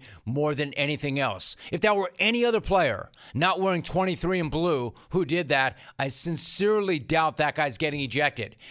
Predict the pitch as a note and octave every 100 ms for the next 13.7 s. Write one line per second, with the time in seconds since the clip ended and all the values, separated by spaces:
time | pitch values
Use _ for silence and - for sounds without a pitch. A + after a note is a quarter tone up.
0 | - F#3 E3+ F3 D#3+ G3+ A3 D3+ D3 -
1 | _ _ _ _ _ _ - D3 - F#3+
2 | E3+ D3+ - F3 E3 B2 D3+ D3 C3+ -
3 | - - E3 C#3+ - E3 C3+ G2+ - _
4 | _ _ _ _ _ _ - F3 A2 E3
5 | F#3 G#3+ - G#3 G#3 D#3+ D3 D#3+ - -
6 | D3 C3+ B2+ A#2 C#3+ A#2 - - - C#3
7 | C#3+ - E3 G3+ G#3 A3 G#3+ E3+ D3+ D#3+
8 | D3 B2+ C#3 A#2+ - - - - E3 E3
9 | D3+ E3+ E3+ D#3+ A#2+ C#3+ C#3 - D3+ C#3+
10 | C3 - - - E3 C3+ C3+ - F#3 F#3+
11 | F3+ D#3 - - C#3 D#3+ A3+ A#3 G#3+ F#3+
12 | E3 F#3 F3 D#3 - - - F3 E3 F3
13 | F3+ - G3+ G#3 A#2 - -